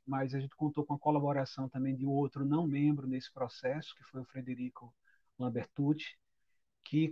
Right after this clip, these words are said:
cuidou de fazer, junto conosco, a adequação ou a equiparação da nossa paginação com a paginação da Werk, né, da, do original alemão.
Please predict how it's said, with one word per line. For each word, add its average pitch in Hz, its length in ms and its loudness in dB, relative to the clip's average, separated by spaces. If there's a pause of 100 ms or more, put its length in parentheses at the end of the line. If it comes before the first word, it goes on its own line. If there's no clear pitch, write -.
cuidou 160 340 6
de 156 120 4
fazer, 139 760 2 (520)
junto 131 400 0
conosco, 156 840 2
a 143 520 2 (160)
adequação 156 1080 2 (220)
ou 131 120 -2
a 135 60 4
equiparação 147 960 0 (680)
da 135 320 4
nossa 156 380 4 (280)
paginação 160 720 2
com 156 100 -2
a 147 40 2
paginação 143 640 0
da 151 140 4
Werk, 123 520 0 (220)
né, 151 340 -12
da, 127 480 0 (220)
do 147 100 4
original 139 540 4
alemão. 127 440 2